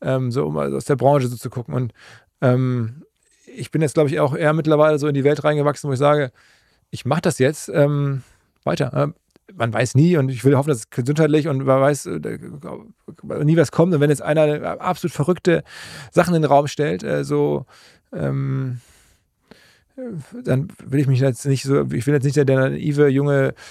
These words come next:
äh, Nachwuchsspieler sein, der von der Kurve gefeiert wird und sagt, "Ich geh niemals zu den Bayern." Und dann kommt Uli Hoeneß und sagt, Ich geb dir aber irgendwie zwanzig Millionen im Jahr. Also who knows, ne? Aber eigentlich ist das nicht geplant.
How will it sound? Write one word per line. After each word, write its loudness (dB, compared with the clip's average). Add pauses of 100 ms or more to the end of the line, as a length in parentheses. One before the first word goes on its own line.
(180)
äh, -14
Nachwuchsspieler -2
sein, 4
der 2
von -4
der 0
Kurve 2
gefeiert 2
wird -4
und -8
sagt, -4
"Ich -8
geh 4
niemals 4
zu -4
den -2
Bayern." 4
Und -6
dann -2
kommt -2
Uli 4
Hoeneß 6
und 2
sagt, 2
Ich 0
geb 0
dir 4
aber 2
irgendwie 0
zwanzig -2
Millionen 4
im -2
Jahr. 2 (320)
Also 0
who 0
knows, 4
ne? -8
Aber -4
eigentlich -10
ist -14
das -16
nicht -16
geplant. -18